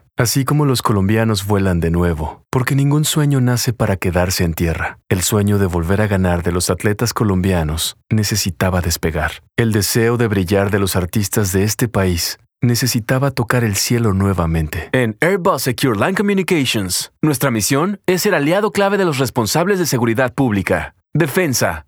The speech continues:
transporte y servicios públicos en el mundo, equipando su operación con tecnología que brinda comunicación segura, confidencial y confiable. La guerra se acerca. Desde que comenzamos con esto,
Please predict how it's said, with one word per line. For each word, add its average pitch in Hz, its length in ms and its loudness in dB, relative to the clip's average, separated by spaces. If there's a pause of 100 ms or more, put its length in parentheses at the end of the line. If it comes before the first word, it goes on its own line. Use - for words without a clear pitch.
transporte 196 760 0
y 156 120 0
servicios 170 520 0
públicos 185 460 0
en 147 80 0
el 135 100 0
mundo, 98 460 0 (140)
equipando 220 500 0
su 233 140 0
operación 165 500 0
con 202 160 0
tecnología 143 540 0
que 202 100 0
brinda 196 280 0
comunicación 151 680 0
segura, 123 500 0 (100)
confidencial 175 680 0
y - 20 -4
confiable. 120 720 -2
La 101 220 2
guerra 92 260 0
se 90 140 -2
acerca. - 500 -4 (680)
Desde 104 260 0
que 101 100 -2
comenzamos 107 540 0
con 107 160 0
esto, 90 400 -2